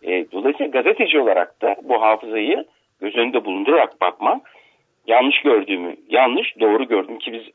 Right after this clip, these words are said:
ak Parti iktidarında geri geldi. Bu süre içerisinde ak Parti'nin, e, bazı çevreler açısından her şey, e, borazancısı bile ilan edildik. Hayır,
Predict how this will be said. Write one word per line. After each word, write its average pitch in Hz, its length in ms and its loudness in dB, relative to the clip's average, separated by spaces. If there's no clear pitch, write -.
ak 131 200 -4
Parti 120 280 0
iktidarında 107 460 0
geri 123 260 -2
geldi. 113 460 2
Bu 139 80 -8
süre 127 220 -6
içerisinde 107 440 0
ak - 140 -2
Parti'nin, 113 540 0
e, 104 60 -4
bazı 117 260 4
çevreler 92 420 0
açısından - 500 -2
her 302 160 4
şey, 233 400 0
e, 113 340 -2
borazancısı 156 640 2
bile 123 160 0
ilan 87 320 0
edildik. - 480 -18
Hayır, 214 420 4